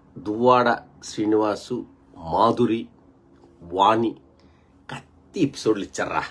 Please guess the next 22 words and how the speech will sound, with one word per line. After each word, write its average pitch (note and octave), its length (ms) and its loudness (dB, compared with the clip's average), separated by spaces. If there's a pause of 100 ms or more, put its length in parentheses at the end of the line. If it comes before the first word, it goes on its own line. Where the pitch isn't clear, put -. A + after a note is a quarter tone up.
(220)
ఆ G2+ 60 2
సుమన్ C#3+ 440 4
టీవీ C#3+ 240 6
కంటే, C#3 540 2
ఆ G2+ 80 0
సుమన్ C#3 360 2
టీవీలో C3+ 320 4
వచ్చే A#2+ 240 0
బెడ్‌రూములు B2 640 2
రాసలీల A2+ 460 0
కంటే A2+ 440 -2 (320)
ఇది F#2 300 -4
చాలా A#2+ 180 6
బాగుంది. A2 420 2
భాష G#2 400 2
బాగుంది, G#2+ 380 0
యాస G#2+ 280 -2
బాగుంది, G#2+ 600 -2 (640)
రీల్స్ C#3 380 0
బాగున్నాయి. A2+ 560 0 (380)
Everything D3+ 440 2
is C#3 140 2